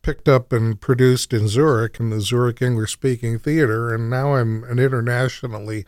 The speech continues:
produced playwright, and I thought, "Gee, this is, this is different. You know, let's try this." So I've written a couple new plays, and, uh, we'll see where those go.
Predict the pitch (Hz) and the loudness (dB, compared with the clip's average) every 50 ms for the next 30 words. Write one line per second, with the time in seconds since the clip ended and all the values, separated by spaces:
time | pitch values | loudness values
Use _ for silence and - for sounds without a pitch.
0 | _ - 139 139 139 139 120 - - - - 185 190 185 147 131 123 131 147 143 | _ 0 2 4 4 2 0 -2 -4 0 2 4 4 4 4 2 0 -2 -2 -2
1 | 127 123 120 - 143 135 117 117 117 120 147 208 208 135 117 135 170 - - 123 | -2 0 0 2 0 0 0 0 -2 -2 -2 0 0 0 -2 -2 -4 -4 -4 -6
2 | 113 117 - - - - - 190 190 - - 180 165 - - 113 107 - 131 143 | -6 -6 -8 -12 -14 -10 -8 -8 -6 -2 -2 -2 0 2 0 0 0 0 -2 -2
3 | 196 240 - - - 202 202 208 208 202 - - - 185 180 180 185 190 175 120 | -2 -2 -6 -6 -4 0 2 2 2 0 -2 -2 0 2 2 2 2 0 0 -2
4 | 120 - - - 156 135 135 135 135 131 131 127 - _ - - - 147 151 156 | -4 -8 -8 -4 -4 -2 -2 -2 -2 -2 -4 -6 -8 _ -10 -4 -2 -2 0 0
5 | 147 131 - - 139 135 - 127 123 123 123 123 123 123 123 - - 120 113 110 | 0 0 0 0 -2 -2 -2 -2 0 2 2 2 2 2 0 -2 -2 0 0 0
6 | 110 120 135 143 135 - 123 107 113 117 123 135 139 - _ _ - 151 143 135 | 0 0 -2 -2 -2 -4 -4 -4 -4 -6 -6 -8 -10 -12 _ _ -6 -6 -4 -4
7 | 135 139 139 139 143 143 143 139 - - 156 165 156 151 165 170 180 196 220 220 | -4 -4 -4 -2 -2 -2 -2 -2 -2 0 0 2 2 2 0 0 0 -2 -4 -2
8 | - - 123 110 123 | 0 0 0 -2 -2